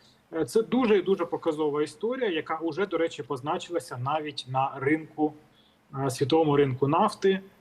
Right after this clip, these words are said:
Там ціни зросли, і багато хто бачить у цьому ризик для України, але якщо він,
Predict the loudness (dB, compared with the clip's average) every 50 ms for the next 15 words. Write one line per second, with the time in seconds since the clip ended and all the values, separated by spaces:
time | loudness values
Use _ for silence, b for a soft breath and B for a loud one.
0 | _ _ -2 0 0 0 2 2 4 4 4 4 4 2 2 0 -2 -2 0 0
1 | 2 2 2 2 2 0 0 0 -2 -2 -2 -2 -2 -4 -6 -10 -10 -8 -4 -2
2 | -2 -2 -4 -8 b b b b b b b b -4 -2 -2 -2 -4 -6 -6 -6
3 | -4 -4 -4 -2 0 0 0 0 0 -2 -2 0 2 2 2 2 2 0 0 2
4 | 0 0 -2 -4 -4 -4 -2 -2 -2 -2 0 0 0 0 0 -2